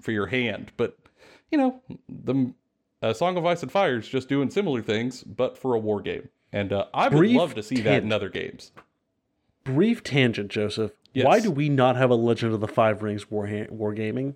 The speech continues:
Speaker 1: I do not know. Like, we were talking
Speaker 2: Game-
Speaker 1: about that episode idea where, like, what games should have tabletop war games that don't.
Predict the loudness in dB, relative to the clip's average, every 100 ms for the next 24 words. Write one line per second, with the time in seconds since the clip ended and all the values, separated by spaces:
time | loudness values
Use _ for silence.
0 | -2 0 0 2 4 6 4 2 2 4
1 | 6 6 4 2 -2 -2 0 0 2 2
2 | 4 6 4 4 2 2 0 0 2 2
3 | 4 4 4 4 2 2 -2 -2 0 2
4 | 2 2 0 0 2 2 2 0 0 -2
5 | 0 0 0 -2 -2 -2 0 0 -2